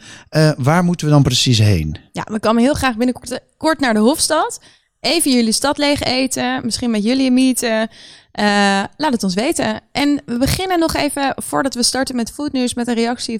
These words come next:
Speaker 2: van een van onze vaste luisteraars. En dat is Jong, eigenaar van de Foodhallen. En, eh, hij heeft eigenlijk heel veel mooie horecazaken, waaronder ook klassieke bruine kroeg Café Krul.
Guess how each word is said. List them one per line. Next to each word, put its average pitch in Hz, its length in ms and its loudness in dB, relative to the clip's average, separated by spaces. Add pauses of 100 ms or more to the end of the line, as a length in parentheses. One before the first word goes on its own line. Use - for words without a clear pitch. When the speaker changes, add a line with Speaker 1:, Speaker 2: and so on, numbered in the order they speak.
Speaker 2:
van 214 360 0 (420)
een 381 200 -2
van 311 120 -4
onze 226 180 -2
vaste 233 240 -2
luisteraars. 240 500 0
En 247 60 -2
dat 233 140 -4
is 226 180 -8 (220)
Jong, 403 400 0 (560)
eigenaar 262 500 0
van 233 140 -2
de 214 80 -2
Foodhallen. 294 680 0
En, 247 260 0
eh, 220 120 0
hij 202 80 -4
heeft 185 160 -4
eigenlijk 202 320 2
heel 247 120 6
veel 233 120 0
mooie 202 220 0
horecazaken, 202 680 -2
waaronder 233 280 -4
ook - 240 -6 (380)
klassieke 294 540 0
bruine 233 320 0
kroeg 240 300 -4
Café 185 280 -4
Krul. 175 500 -6